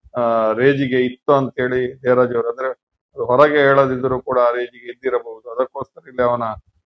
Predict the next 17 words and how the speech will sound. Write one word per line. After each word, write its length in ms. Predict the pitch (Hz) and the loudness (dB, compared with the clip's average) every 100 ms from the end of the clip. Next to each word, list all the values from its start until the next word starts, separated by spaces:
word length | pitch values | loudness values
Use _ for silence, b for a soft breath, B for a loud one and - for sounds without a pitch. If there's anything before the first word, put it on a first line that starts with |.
| - | -6
ಮತ್ತೆ, 220 | 139 165 160 - _ _ - 143 | -2 0 0 -4 _ _ -10 -4
ಆ, 180 | 127 110 - _ _ _ _ _ _ _ 151 123 | -2 -2 -6 _ _ _ _ _ _ _ -8 -6
ತಾನು 360 | - 135 151 139 | 0 2 4 6
ರಾಜ 280 | 139 151 | 8 8
ಆದ್ರಿಂದ, 500 | 160 156 147 151 147 | 10 10 8 2 2
ಆ, 960 | 120 120 - _ _ _ _ _ - 123 - _ _ _ _ | 2 0 -4 _ _ _ _ _ -14 -12 -12 _ _ _ _
ರಾಮನಿಂದ 420 | 143 147 151 147 143 | 2 4 4 2 0
ಹೋಗಿ 140 | 139 | 4
ರಾಜ 220 | 143 147 | 4 6
ಆದವ್ರು 520 | 151 151 156 156 160 | 2 0 0 2 2
ಕೂಡ 140 | 160 156 | 2 0
ಒಂದು 180 | 151 143 | 2 0
ಅಧಿಕಾರವನ್ನು 480 | 147 156 151 147 | -2 0 2 0
ಚಲಾಯಿಸಿ, 380 | 143 143 139 135 | -2 -2 -2 -2
"ಅವನ 160 | 135 135 | -4 -2
ನಾಳೆ 240 | 135 131 | 0 0
ನನ್ನ 240 | 131 131 | -2 -6